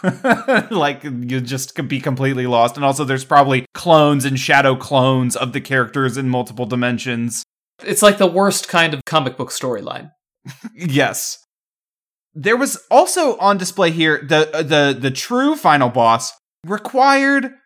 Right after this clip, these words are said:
Speaker 1: certain items that you may or may not have collected.
Speaker 2: Yes.
Speaker 1: Good thing that five, uh, was a collector.
Speaker 2: I mean, it's, it's always best to be a hoarder in old school video games. There, there are so many things where you'll be rewarded for having one specific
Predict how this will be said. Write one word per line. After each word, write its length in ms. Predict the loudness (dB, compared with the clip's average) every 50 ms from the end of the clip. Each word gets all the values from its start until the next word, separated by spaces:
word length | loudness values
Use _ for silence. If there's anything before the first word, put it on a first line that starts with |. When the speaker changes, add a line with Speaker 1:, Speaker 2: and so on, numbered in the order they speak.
| _ _ _
Speaker 1:
certain 480 | -8 -4 0 0 0 0 -2 -6 -6 -2 -2
items 640 | 0 0 2 2 0 -2 -4 -8 -10 -10 -12 -10 _ -4
that 140 | -4 -2
you 100 | 0 0
may 140 | 2 2 2 2
or 40 |
may 140 | 0 0 2
not 160 | 2 2 2
have 160 | 0 -2 -4 -4
collected. 320 | -4 -2 -2 0 2 2
Speaker 2:
Yes. 420 | 0 0 0 -2 -6 -8 -10 -6 -2
Speaker 1:
Good 180 | 0 0 0
thing 160 | 0 0 0 2
that 160 | 0 0 0
five, 600 | -2 0 2 2 2 2 2 0 -4 -8 -14 _ -8
uh, 80 | -4 -4
was 180 | -2 -2 -4 -4
a 60 | -6
collector. 580 | -4 -2 -2 -2 -2 -2 -12 -12 -12 -14 -20 _ _ _ _ _ _ _ _
Speaker 2:
I 140 | 0 2 2
mean, 160 | 4 4 2
it's, 320 | 2 2 0 0 -2 -2 -2 -2
it's 200 | -2 -2 0 0
always 400 | 2 2 2 2 0 -2 -2 0
best 500 | 2 2 2 2 -2 -6 -10 -10 -10 -10
to 80 | -8
be 140 | -6 -2 -2
a 80 | -2 0
hoarder 540 | 0 0 0 0 0 -2 -4 -6 -8 -8 -6
in 300 | -6 -4 -4 -4 -6 -8
old 240 | -8 -8 -6 -6 -6
school 240 | -6 -4 -4 -4 -4
video 340 | -4 -2 -2 0 0 0 0
games. 580 | 0 -2 -4 -4 -6 -8 -10 -10 -12 -12 -12 _ _ _ _ _ _ _
There, 220 | -8 -6 -4 -2 0
there 160 | 2 2 2
are 100 | 2 2
so 220 | 2 4 4 4
many 220 | 4 2 -2 -4 -6
things 480 | -6 -6 -6 -6 -8 -10 -12 -12 -12 -10
where 160 | -10 -10 -8
you'll 180 | -6 -6 -6 -6
be 140 | -6 -6
rewarded 640 | -6 -6 -8 -8 -6 -6 -6 -6 -6 -10 -14 -12 -8
for 80 | -8 -6
having 400 | -4 -4 -6 -6 -8 -10 -6 -4
one 300 | -4 -4 -4 -6 -10 -6
specific 680 | -6 -6 -6 -6 -6 -6 -4 -4 -4 -4 -6 -10 -10